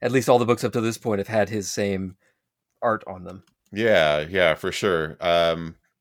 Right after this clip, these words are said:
Speaker 2: and I, and, uh, I, I think he, I think he does a solid job overall. Like, we have, uh,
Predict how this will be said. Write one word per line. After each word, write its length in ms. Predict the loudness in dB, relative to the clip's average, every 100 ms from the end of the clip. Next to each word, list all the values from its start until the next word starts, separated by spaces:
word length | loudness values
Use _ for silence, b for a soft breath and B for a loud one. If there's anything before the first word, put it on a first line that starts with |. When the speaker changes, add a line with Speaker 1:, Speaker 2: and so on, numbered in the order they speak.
| _ _ _ -2
Speaker 2:
and 140 | 4
I, 80 | 6
and, 280 | 6 2 -2 -4 -8
uh, 180 | -12 -14 -20 -20 _ _
I, 140 | -2 0
I 140 | 0
think 160 | -2 -4
he, 140 | -6 -4
I 60 | -6
think 160 | -4 -6
he 80 |
does 180 | -2 0
a 60 | 0
solid 400 | 2 2 2 2
job 260 | 4 4
overall. 380 | 2 0 0 0
Like, 160 | -4 -6
we 160 | -2
have, 280 | 2 4 4
uh, 360 | 2 2 0